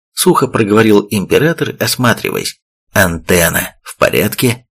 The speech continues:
"Да, мы её починили. Сигнал можно передать, но любой подключившийся сгорит". "К чёрту!"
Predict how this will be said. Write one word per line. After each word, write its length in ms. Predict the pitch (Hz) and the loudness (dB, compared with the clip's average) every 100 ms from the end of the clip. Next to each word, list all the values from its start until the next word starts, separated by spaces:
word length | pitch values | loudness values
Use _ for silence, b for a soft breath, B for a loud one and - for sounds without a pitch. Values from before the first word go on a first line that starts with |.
| _ _ _ _ _ | _ _ _ _ _
"Да, 640 | - 117 113 104 90 107 165 | -2 0 4 4 4 0 2
мы 140 | 170 | 2
её 180 | 156 160 | 2 2
починили. 680 | 180 - 160 127 127 147 _ _ | 0 -2 -2 0 -2 -4 _ _
Сигнал 480 | - 98 95 110 110 | 0 0 2 2 2
можно 280 | 113 120 | 2 2
передать, 440 | 120 123 110 95 95 | 0 2 4 2 2
но 240 | 92 131 | -2 2
любой 580 | 160 143 123 165 123 - _ _ - | 2 2 4 4 4 -4 _ _ -4
подключившийся 1120 | 123 117 104 - 160 - 139 120 143 131 117 | -2 2 2 2 0 0 0 0 0 0 -2
сгорит". 500 | 135 185 202 - - _ _ _ _ _ _ | 0 2 2 0 -8 _ _ _ _ _ _
"К 60 | |
чёрту!" 680 | - - 92 101 92 - - | -8 0 2 2 0 0 -2